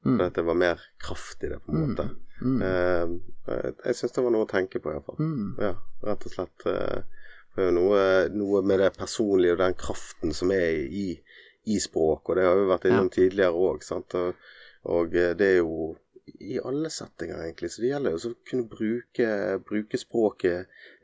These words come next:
Speaker 2: riktig, sant? Altså det at vi ikke trenger å alltid være enige, men altså, vi snakker jo alltid om at vi må respektere hverandres stemme,
Speaker 1: Mm.
Speaker 2: men gjør vi alltid det? Vi har jo en tendens til å så, «hei, hei, hei», eh, min sannhet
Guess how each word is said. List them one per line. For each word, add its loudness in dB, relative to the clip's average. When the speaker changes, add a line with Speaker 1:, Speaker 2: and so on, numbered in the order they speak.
Speaker 2:
riktig, -10
sant? -4
Altså 0
det 2
at -4
vi -4
ikke -6
trenger 4
å -2
alltid 0
være -2
enige, 0
men 0
altså, -4
vi -14
snakker -6
jo -4
alltid -2
om 0
at -8
vi -2
må -4
respektere -2
hverandres -6
stemme, 2
Speaker 1:
Mm. -4
Speaker 2:
men -2
gjør -2
vi -4
alltid -2
det? -4
Vi -8
har 0
jo 6
en -4
tendens 0
til 0
å 4
så, 0
«hei, 0
hei, -6
hei», -4
eh, -2
min 6
sannhet -6